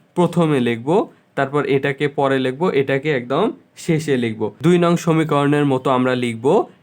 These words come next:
তাতে আমাদের যোগ করতে সুবিধা হবে। এইটা লিখলে আমরা, আমরা পাবো কত? ওয়াই স্কয়ার del স্কয়ার ইউ ডিভাইডেড কত? del ওয়াই স্কয়ার। তারপর এটা যদি লিখি, তাহলে ওয়াই del ইউ divided del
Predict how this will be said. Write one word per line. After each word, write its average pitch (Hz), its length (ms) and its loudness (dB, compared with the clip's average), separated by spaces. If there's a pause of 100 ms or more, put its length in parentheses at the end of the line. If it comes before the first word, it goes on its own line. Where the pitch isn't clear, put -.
তাতে 214 500 2 (240)
আমাদের 135 400 0
যোগ 156 280 0
করতে 165 500 0 (100)
সুবিধা 147 440 2
হবে। 107 240 -4 (240)
এইটা 151 260 2
লিখলে 151 300 -2
আমরা, 139 320 0
আমরা 135 240 0
পাবো 135 300 0
কত? 120 220 -2 (440)
ওয়াই 131 280 2
স্কয়ার 127 500 -2 (360)
del 127 260 2
স্কয়ার 120 300 -4 (100)
ইউ 139 220 0
ডিভাইডেড 123 480 -2
কত? 120 200 -2
del 120 520 0 (280)
ওয়াই 117 280 0
স্কয়ার। 110 240 -10 (280)
তারপর 147 340 0
এটা 143 240 0
যদি 143 260 -2
লিখি, 131 480 -2 (280)
তাহলে 127 180 0
ওয়াই 123 560 2 (420)
del 127 240 2
ইউ 131 220 0
divided 123 460 -2 (140)
del 143 300 2